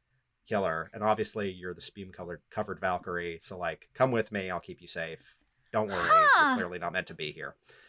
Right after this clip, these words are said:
Speaker 2: Huh.
Speaker 1: And, like, she's nervous.
Speaker 2: Okay.
Speaker 1: His men look like they hate, he, they hate her. 'Cause,
Speaker 2: 'Cause
Speaker 1: like,
Speaker 2: witch. <laughs>
Speaker 1: 'cause witch. <laughs> And also,
Speaker 2: 'Cause, yeah.
Speaker 1: like, m-, my boy McBride over here doesn't like women,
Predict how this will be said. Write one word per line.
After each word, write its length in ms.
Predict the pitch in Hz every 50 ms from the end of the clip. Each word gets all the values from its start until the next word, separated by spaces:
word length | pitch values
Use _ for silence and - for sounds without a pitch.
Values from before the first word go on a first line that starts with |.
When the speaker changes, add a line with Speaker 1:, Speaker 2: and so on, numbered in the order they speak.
| - _ -
Speaker 2:
Huh. 280 | - - - 587 571 - - 233 277
Speaker 1:
And, 80 | 247 - - - _
like, 320 | 139 127 120 110 107 - _ _ _ _ _ _
she's 220 | - - 185 -
nervous. 520 | 151 147 143 131 123 123 117 - - - -
Speaker 2:
Okay. 80 | _ _ _
Speaker 1:
His 140 | 113 104
men 240 | 113 127 135 - 131
look 160 | 131 120 -
like 380 | - 117 113 107 - - - - _ _
they 240 | 101 95 107 104 98
hate, 220 | 82 98 98 - -
he, 200 | - - - 110 104 -
they 140 | 104 98 92
hate 240 | 85 95 98 92 -
her. 300 | 95 92 87 87 - - _ _ _ _ _ _
'Cause, 240 | - - 98 - -
Speaker 2:
'Cause 260 | - 349 349 302 262
Speaker 1:
like, 60 | 285 349 311
Speaker 2:
witch. 260 | 285 269 - - - - _ _ _ _ _ _ _ _ _ _ -
<laughs> 360 | - - - 320 285 - _
Speaker 1:
'cause 160 | - 143 123
witch. 440 | 127 180 131 90 - - - - -
<laughs> 40 | -
And 140 | - - - 214
also, 140 | - -
Speaker 2:
'Cause, 200 | - 240 - - 208
yeah. 120 | 175 160
Speaker 1:
like, 420 | 147 131 127 117 113 - - - - _ _ _ _ _ _ _ _ _ _ _ _ _ _ _ _ _ _ -
m-, 100 | 135 123 -
my 160 | 135 135 139
boy 240 | 120 131 139 139 131
McBride 440 | 127 - - - 127 127 123 123
over 180 | 120 117 107 107
here 140 | 98 101 107
doesn't 240 | 107 104 107 117 101
like 220 | 107 107 104 -
women, 440 | 104 110 107 101 92 87 87 87